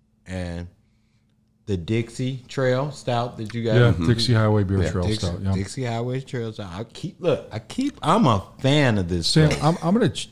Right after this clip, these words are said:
Speaker 2: I'm gonna challenge you a little bit on that, 'cause down on the south side, okay, down on the south side, um,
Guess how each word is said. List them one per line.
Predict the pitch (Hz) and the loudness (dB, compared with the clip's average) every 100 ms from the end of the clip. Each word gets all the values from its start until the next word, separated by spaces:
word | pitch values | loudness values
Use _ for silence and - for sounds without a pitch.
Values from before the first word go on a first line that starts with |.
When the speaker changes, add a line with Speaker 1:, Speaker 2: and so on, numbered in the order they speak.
| - | -2
Speaker 2:
I'm | 143 | 0
gonna | |
challenge | 156 - 135 107 90 - | 0 2 4 4 2 -2
you | 92 | -2
a | |
little | 87 92 85 | 0 -2 -2
bit | 90 | -2
on | 82 82 | -2 -2
that, | 85 85 - - | -4 -6 -8 0
'cause | 120 | 2
down | 220 151 | 4 2
on | 208 | 2
the | 190 | 0
south | - 139 107 | 2 4 4
side, | 90 95 80 80 - - | 2 -2 -2 -6 -12 -6
okay, | 98 104 | -2 0
down | 92 110 | 0 0
on | 135 | 2
the | 123 | 0
south | - 104 92 | 0 0 2
side, | 104 92 90 82 - - - | 0 2 0 -4 -10 -16 -8
um, | 107 101 92 87 85 | 0 2 2 0 -4